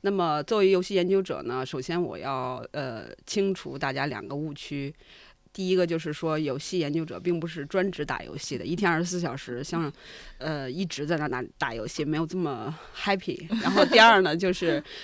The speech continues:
Speaker 1: 游戏研究呢，它必须要打游戏。呃，因为这些年我们去参加一些会议，然后有一些，呃，其他学科的学者也要想要介入到这个游戏研究中来，他们就会问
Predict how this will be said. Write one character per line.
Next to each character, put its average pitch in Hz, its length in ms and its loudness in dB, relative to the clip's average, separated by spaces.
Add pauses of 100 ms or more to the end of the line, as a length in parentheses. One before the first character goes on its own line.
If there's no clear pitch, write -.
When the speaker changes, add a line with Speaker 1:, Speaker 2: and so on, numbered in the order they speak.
(120)
Speaker 1:
游 165 120 6
戏 202 200 2
研 185 180 6
究 196 200 4
呢， 165 140 2
它 190 240 -2
必 202 220 -4
须 196 440 0 (320)
要 214 200 4
打 - 180 0
游 80 160 -6
戏。 123 400 -6 (360)
呃， 147 360 0
因 220 160 0
为 226 340 6
这 220 200 0
些 220 140 0
年 165 280 4
我 170 80 4
们 127 180 -2
去 180 140 0
参 202 160 0
加 175 120 4
一 185 40 4
些 185 80 4
会 180 240 0
议， 170 180 2
然 123 200 -4
后 170 100 -2
有 92 160 -4
一 67 140 -8
些， 160 420 -2 (280)
呃， 151 140 0
其 175 140 -2
他 180 120 2
学 180 120 2
科 180 80 0
的 170 80 4
学 139 220 -4
者 117 180 -6
也 123 140 -2
要 127 200 -2
想 135 280 -6
要 123 140 -6
介 180 180 0
入 147 140 -2
到 127 120 -4
这 120 120 -6
个 127 80 -2
游 113 100 -4
戏 147 140 -8
研 143 120 -2
究 151 120 -2
中 160 160 -2
来， 123 240 -4
他 170 180 -2
们 170 80 2
就 165 140 -2
会 165 100 -2
问 156 400 -2